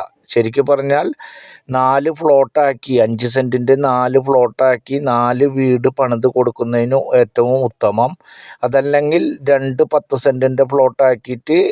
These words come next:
അങ്ങനെ നമ്മൾക്ക് രണ്ട് വീട് പണിയാം. അല്ലെങ്കിൽ ഒരു ഇരുപത് സെന്റ് സ്ഥലമാണ് കൊടുക്കാനുള്ളത്. ഇരുപത് സെന്റ് സ്ഥലത്തിൽ നല്ല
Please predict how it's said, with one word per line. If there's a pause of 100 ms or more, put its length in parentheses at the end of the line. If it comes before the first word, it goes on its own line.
(260)
അങ്ങനെ (680)
നമ്മൾക്ക്
രണ്ട്
വീട്
പണിയാം. (100)
അല്ലെങ്കിൽ (400)
ഒരു (140)
ഇരുപത് (120)
സെന്റ്
സ്ഥലമാണ് (640)
കൊടുക്കാനുള്ളത്. (160)
ഇരുപത് (120)
സെന്റ്
സ്ഥലത്തിൽ (180)
നല്ല